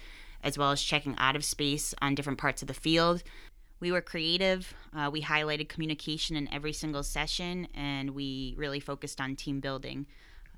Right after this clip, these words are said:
Tuesdays and Thursdays were specifically designated for strength and conditioning, and that looked different because as opposed to usually being in the fitness center, we had those sessions outdoors. We worked on agility and quick feet,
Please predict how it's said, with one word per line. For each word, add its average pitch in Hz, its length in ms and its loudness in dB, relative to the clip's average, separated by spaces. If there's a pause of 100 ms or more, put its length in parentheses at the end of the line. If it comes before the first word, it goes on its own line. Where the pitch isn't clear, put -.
Tuesdays 170 480 2
and 151 160 -2
Thursdays 147 680 -2
were 143 100 -4
specifically 180 640 -4
designated 143 720 -2
for 135 720 -4 (300)
strength 165 320 0
and 156 80 -2
conditioning, 143 720 -2
and 143 220 -2
that 160 160 4
looked 147 160 -6
different 147 480 -4
because 135 680 -6 (600)
as 151 120 -2
opposed 156 440 2
to 156 60 -2
usually 147 340 -2
being 139 260 0
in 135 100 -4
the 135 60 -4
fitness 196 300 -4
center, 175 360 0
we 160 160 -4
had 147 220 -2
those 143 160 -2
sessions 139 420 -2
outdoors. 165 840 -2 (180)
We 135 560 -6
worked 143 360 -10
on 135 180 -4
agility 180 600 -2
and 139 160 -6
quick - 220 -12
feet, 175 480 -8